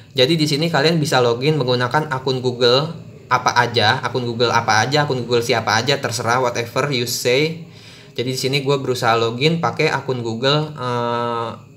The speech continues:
yang lain ya, alias bukan akun Google yang ada di H P ini, bukan. Jadi ini akun Google yang lain gitu, oke?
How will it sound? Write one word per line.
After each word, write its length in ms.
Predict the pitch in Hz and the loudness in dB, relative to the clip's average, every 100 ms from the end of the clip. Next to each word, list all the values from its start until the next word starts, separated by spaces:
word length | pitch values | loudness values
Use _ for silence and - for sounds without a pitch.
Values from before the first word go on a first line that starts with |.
| - - - - - | -20 -20 -20 -12 -4
yang 320 | 123 123 123 | -2 -2 4
lain 320 | 131 160 139 | 6 6 4
ya, 240 | 113 117 127 - - - - - - - - - - - - - | 0 -2 -4 -14 -20 -20 -20 -20 -20 -20 -20 -20 -20 -20 -12 -6
alias 520 | 117 117 147 - - - | -4 -2 -2 -4 -12 -18
bukan 400 | 123 - 135 147 | -16 -4 -2 -2
akun 320 | 123 117 123 117 | -4 -6 -6 -6
Google 600 | 113 113 147 160 147 - | -4 0 2 2 -4 -8
yang 320 | 117 120 139 | -2 -2 -2
ada 240 | 123 120 117 | -4 -2 -2
di 80 | |
H 160 | 113 110 | -2 -2
P 120 | 110 | 0
ini, 200 | 127 131 | 0 0
bukan. 560 | 113 117 117 107 101 104 | -2 -2 0 0 -2 -8
Jadi 400 | 113 117 113 127 | -10 -8 -4 -2
ini 120 | 135 | -2
akun 240 | 127 120 117 | -2 -4 -4
Google 280 | 113 113 113 | -2 -2 -2
yang 200 | 113 113 | -2 0
lain 320 | 123 123 110 | 2 0 -2
gitu, 240 | 110 107 | -4 -4
oke? 140 | 113 | -4